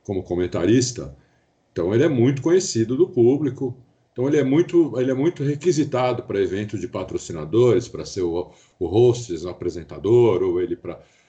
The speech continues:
pra falar cinco minutos sobre alguma coisa, né, de, em relação à Fórmula um. Então eu, eu já vi, eu já cruzei muitas vezes com o Reginaldo nesses, nesses anos todos, né? Sempre muito, sempre muito, é,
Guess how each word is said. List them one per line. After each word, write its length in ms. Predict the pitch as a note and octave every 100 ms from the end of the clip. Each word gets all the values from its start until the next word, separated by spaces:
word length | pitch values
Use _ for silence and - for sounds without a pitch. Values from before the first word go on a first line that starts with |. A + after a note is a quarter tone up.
| _ -
pra 120 | G2+
falar 460 | - G#2 G#2 G#2
cinco 380 | - - A#2+ A#2
minutos 460 | F#2 G2 C3+ B2+ -
sobre 520 | - F#2 E2+ D#2 D#2
alguma 300 | D2+ D#2 D#2+
coisa, 540 | - B2 D3 B2+ E2+ C#2+
né, 220 | G2 A2+
de, 340 | C#2+ C#2 D2+ - D#2+
em 360 | E2+ E2+ D#2+
relação 560 | D#2 E2+ - - D#2+ D2+ _ _ _ _ -
à 60 |
Fórmula 460 | - D#2+ D#2+ G#2 C#3
um. 260 | A2 C#3+ - _ _ _
Então 140 | F#3
eu, 160 | G3+ D#3+ A#2+
eu 60 |
já 120 | G#2+ A2+
vi, 140 | A#2+
eu 300 | C#3 G2+ G2+
já 160 | A2 A2+
cruzei 480 | - C3+ G#2+ A#2+
muitas 500 | B2 C3 E3+ D3 F#2
vezes 180 | F2 E2
com 120 | -
o 20 | D#2
Reginaldo 500 | D#2+ D#2+ D#2+ C#2+ C#2
nesses, 480 | D2+ - - - _
nesses 360 | E2 - E2+ D#2+
anos 280 | F2+ F2+
todos, 360 | - D2+ C#2 C2+
né? 120 | D2 - _ _ _ _ _ _
Sempre 560 | - - D3 F3 C3+
muito, 680 | B2 B2+ E3 F3+ E3+ D#3 -
sempre 460 | - C3+ A#2+ D#3 B2+
muito, 920 | A#2+ C3+ D#3+ D#3 D#3+ D3 C3+ A#2 -
é, 440 | G2 F#2 E2 D2+